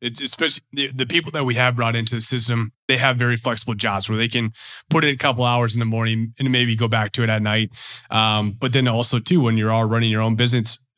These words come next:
there is some flex-, flexibility in that business model as well, 'cause you're setting your own hours, and that's all, that's the, the, the best part about running your own business. But, uh, y-, y-, you know, one, one thing you haven't really touched on either was just, like, the, the time to sit back and, like, visualize your business.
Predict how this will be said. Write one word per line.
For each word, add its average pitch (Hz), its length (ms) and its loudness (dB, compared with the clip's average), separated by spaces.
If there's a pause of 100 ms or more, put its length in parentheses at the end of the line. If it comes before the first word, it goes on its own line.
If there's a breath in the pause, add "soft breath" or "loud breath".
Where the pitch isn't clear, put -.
(140)
there 127 100 2
is 151 220 2
some 143 180 0
flex-, 120 360 -2 (180)
flexibility 107 540 -4
in 101 80 -6
that 101 160 -6
business 101 280 -4
model 101 200 -2
as 95 120 -4
well, 123 200 0
'cause - 160 -6
you're 104 80 -2
setting 107 260 0
your 104 100 0
own 104 160 0
hours, 101 460 0
and 104 300 -2
that's 110 200 -2
all, 107 140 -4
that's 107 280 -2
the, 107 340 -6
the, 113 200 -4
the 120 80 -6
best 110 240 -2
part 110 200 0
about 104 240 0
running 117 240 2
your 107 80 0
own 101 100 -2
business. 107 380 -2 (420 loud breath)
But, 117 260 2
uh, 110 300 2
y-, 113 240 -6
y-, 120 140 0
you 113 80 0
know, 110 80 2
one, 123 220 2
one 131 120 2
thing 123 160 0
you 113 120 2
haven't 117 260 0
really 117 160 0
touched 123 240 0
on 113 100 0
either 135 160 4
was 110 160 0
just, 117 180 -2
like, 110 180 -2
the, 120 100 0
the 110 140 -2
time 131 240 2
to 113 60 0
sit 131 280 -2
back 120 260 0
and, 120 100 -2
like, 110 140 -2
visualize 120 560 0
your 110 80 -2
business. 95 460 -8